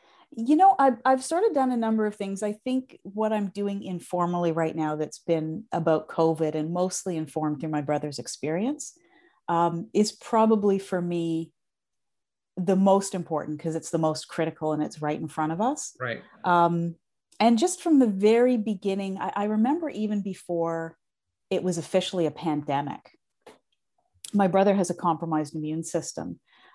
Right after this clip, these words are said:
Speaker 1: Um, so in the past, you know, things like H one N one, like, whenever those things kind of kick up, we get a little bit more vigilant. Um, so we had already started to be vigilant. We had stopped kind of going out in public,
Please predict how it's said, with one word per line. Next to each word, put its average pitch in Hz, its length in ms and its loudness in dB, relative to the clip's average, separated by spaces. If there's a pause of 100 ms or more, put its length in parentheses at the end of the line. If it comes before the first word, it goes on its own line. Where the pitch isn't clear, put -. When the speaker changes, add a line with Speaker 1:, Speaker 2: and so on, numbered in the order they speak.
Speaker 1:
Um, 165 280 2
so 185 200 0
in 185 100 4
the 175 80 0
past, 190 580 0
you 190 80 -4
know, 160 100 -2
things 160 420 -4
like 147 260 -4
H 160 240 -2
one 156 160 0
N 151 200 0
one, 151 260 0
like, 147 180 -4
whenever 196 320 2
those 175 220 0
things 170 240 -6
kind 151 240 -6
of 139 80 -8
kick 160 240 -6
up, 160 180 -2
we 160 100 -2
get 151 140 0
a 147 60 -4
little 147 200 -4
bit 160 160 -4
more 147 220 -4
vigilant. 220 480 0 (580)
Um, 156 440 0
so - 160 2
we 247 160 6
had 277 80 6
already 196 260 4
started 165 380 0
to 160 60 -12
be 156 120 -2
vigilant. 156 540 -2
We 156 80 -8
had 151 120 -6
stopped 151 440 -2
kind 156 160 -2
of 147 80 -8
going 156 220 0
out 143 120 -4
in 151 60 -8
public, 143 520 -2